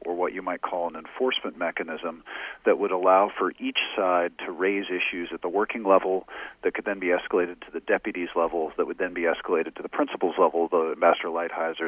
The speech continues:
Secretary Mnuchin, Vice Premier Liu He, and that can be accelerated very quickly. So if one side feels the other side is not implementing faithfully on their commitments, then that side can raise it quickly. And if it's still not addressed, then there pu-, there's punitive action that can be taken.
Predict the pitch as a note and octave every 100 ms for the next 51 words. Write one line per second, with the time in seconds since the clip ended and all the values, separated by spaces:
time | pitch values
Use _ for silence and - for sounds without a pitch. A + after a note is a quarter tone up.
0 | - F2+ - F2+ E2 E2 E2 - D#2+ D#2+
1 | D#2 - D#2+ D#2 D2+ D2+ - F2+ D#2+ -
2 | - - - - - F#2 F2 G2+ F#2+ A#2
3 | F#2+ E2+ - G2 F#2 F2+ E2+ E2 E2 -
4 | A#2 - G2 E2+ - F#2 - A2+ A#2 -
5 | F2 - F2 F#2 F2 F2+ - E2+ D#2+ -
6 | F2+ F#2 F#2 G2+ E2+ E2 D#2+ - A2 B2
7 | - G2 E2+ D#2 - - F2 G2+ - E2+
8 | D#2+ - - - - - F#2+ F2+ F#2 F#2
9 | - E2+ E2+ - E2+ D#2 F2+ F2 - -
10 | C3 - B2+ A2+ - - - F#2 F#2 F2+
11 | - - F2+ - - C#3 C#3+ A#2 F#2 F2
12 | F2+ F2 E2+ - G2 F2 E2+ - A2 G2+
13 | F#2+ F2 - G2+ F#2+ F2 E2 E2+ F#2 E2+
14 | D2 - F2+ D#2+ - - F#2+ F2+ F2+ D#2+